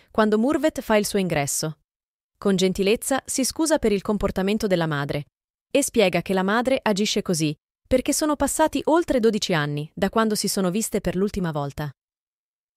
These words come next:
Seyit condivide con lei i suoi progetti, l'apertura di un ristorante in cui le persone che sentono la mancanza della Crimea possano ritrovare i piatti tipici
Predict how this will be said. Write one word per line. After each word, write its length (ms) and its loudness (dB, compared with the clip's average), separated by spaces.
Seyit 500 -2
condivide 460 -2
con 200 -4
lei 280 -2
i 60 -4
suoi 180 -2
progetti, 580 -6
l'apertura 520 -2
di 100 -2
un 80 -2
ristorante 680 -4
in 120 -2
cui 180 -2
le 80 2
persone 420 -2
che 100 -6
sentono 420 -2
la 100 -4
mancanza 460 -4
della 180 -2
Crimea 420 -4
possano 380 0
ritrovare 460 -2
i 100 0
piatti 340 -2
tipici 460 -6